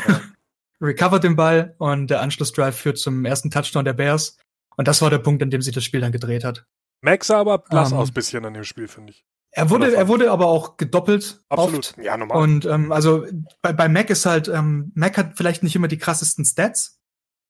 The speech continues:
Speaker 2: aber wenn du, wenn du anguckst, wie viel Pressure er macht und wie
Speaker 1: Ja.
Speaker 2: viel, ähm, wie viel Druck er ausübt, nicht nur auf den Quarterback, sondern auf die ganze O-Line.
Speaker 1: Ja.
Speaker 2: Ähm,
Speaker 1: War immer nah dran, das stimmt schon. Ja.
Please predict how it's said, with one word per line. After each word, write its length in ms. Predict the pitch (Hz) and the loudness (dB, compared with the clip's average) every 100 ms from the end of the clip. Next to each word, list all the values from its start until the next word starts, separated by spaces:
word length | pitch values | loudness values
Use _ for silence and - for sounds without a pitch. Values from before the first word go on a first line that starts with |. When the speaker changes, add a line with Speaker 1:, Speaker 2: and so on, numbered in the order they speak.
| _ | _
Speaker 2:
aber 180 | 160 156 | 0 2
wenn 120 | 160 | 4
du, 140 | 160 156 | 2 2
wenn 120 | 156 | 2
du 80 | 160 | 2
anguckst, 400 | 180 196 170 - | 0 0 -2 -2
wie 80 | - | -2
viel 100 | 127 | -2
Pressure 340 | - 165 185 | 0 2 2
er 120 | 139 | 2
macht 340 | 127 123 - - | 0 -4 -8 -6
und 200 | 139 120 | -4 -2
wie 40 | |
Speaker 1:
Ja. 60 | 113 | 0
Speaker 2:
viel, 580 | 175 160 151 147 - - | 2 2 2 -2 -8 -6
ähm, 640 | 160 151 147 147 147 156 - | -2 0 2 0 -2 -6 -6
wie 100 | 156 | -2
viel 540 | 175 151 143 139 156 _ _ _ _ _ _ _ - | 2 2 2 -2 -8 _ _ _ _ _ _ _ -4
Druck 260 | 165 202 | -2 0
er 160 | 185 156 | 0 2
ausübt, 520 | 180 190 196 202 - | 2 2 0 0 0
nicht 160 | 196 190 | 2 2
nur 80 | |
auf 100 | 175 | 0
den 100 | 175 | -2
Quarterback, 340 | 156 180 185 170 | -2 -2 -2 -4
sondern 140 | 160 | -4
auf 40 | 156 | -4
die 80 | |
ganze 300 | 156 170 175 | -4 -2 0
O-Line. 440 | 156 170 143 165 175 - | 0 0 -2 -4 -8 -14
Speaker 1:
Ja. 160 | 107 - _ _ _ - | -14 -14 _ _ _ -6
Speaker 2:
Ähm, 180 | 147 147 | -2 2
Speaker 1:
War 80 | 151 | 4
immer 160 | 185 | 4
nah 200 | 175 170 | 4 2
dran, 280 | 165 143 151 | 2 0 0
das 100 | 117 | -4
stimmt 240 | - 135 117 | -10 -12 -14
schon. 140 | 107 _ _ | -20 _ _
Ja. 80 | _ | _